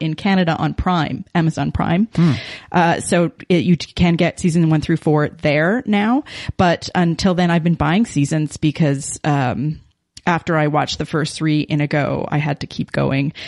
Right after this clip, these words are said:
Speaker 1: But yeah, I got a little obsessive at season two and three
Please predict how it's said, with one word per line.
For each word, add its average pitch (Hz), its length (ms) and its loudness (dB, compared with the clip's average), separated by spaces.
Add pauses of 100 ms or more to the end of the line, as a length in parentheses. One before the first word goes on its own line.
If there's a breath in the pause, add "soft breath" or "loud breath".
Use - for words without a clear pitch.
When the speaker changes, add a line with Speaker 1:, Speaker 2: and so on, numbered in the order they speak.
(200 loud breath)
Speaker 1:
But 175 180 2
yeah, 185 120 4
I 160 80 0
got 170 160 0
a 180 40 2
little 156 200 0
obsessive 143 680 -4 (640)
at 254 180 0
season 147 500 -2 (240)
two 147 420 2
and 135 220 -4
three 151 500 -4